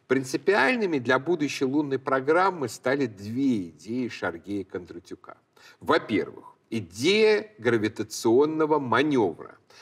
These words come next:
то есть использование гравитационного поля небесного тела для ускорения или торможения летательного аппарата. Во-вторых, идея разделяемого космического аппарата,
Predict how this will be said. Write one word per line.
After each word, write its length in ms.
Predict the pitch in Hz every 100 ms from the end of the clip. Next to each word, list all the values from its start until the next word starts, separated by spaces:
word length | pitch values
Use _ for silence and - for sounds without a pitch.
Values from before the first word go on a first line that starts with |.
| -
то 80 | -
есть 240 | 135 135 160
использование 880 | - - 160 170 127 95 82 - -
гравитационного 1080 | - 110 120 120 120 139 135 113 90 82
поля 420 | 85 _ 117 101 87
небесного 680 | 92 92 101 92 - 87 92
тела 440 | - 170 202 185 - -
для 140 | 117 165
ускорения 920 | - - - 160 135 104 90 110 151
или 280 | - 131 120
торможения 920 | - 143 120 113 107 87 85 80 95
летательного 720 | 123 135 82 73 - 85 90 -
аппарата. 580 | - 123 120 - - _ _ _ _ - - _
Во-вторых, 600 | 127 175 214 208 98 78 - _ _ _
идея 480 | 110 98 156 220 208
разделяемого 1120 | 143 143 170 156 175 196 156 120 104 92 82
космического 760 | 87 98 90 98 90 - - 92
аппарата, 680 | - - 92 82 73 - 135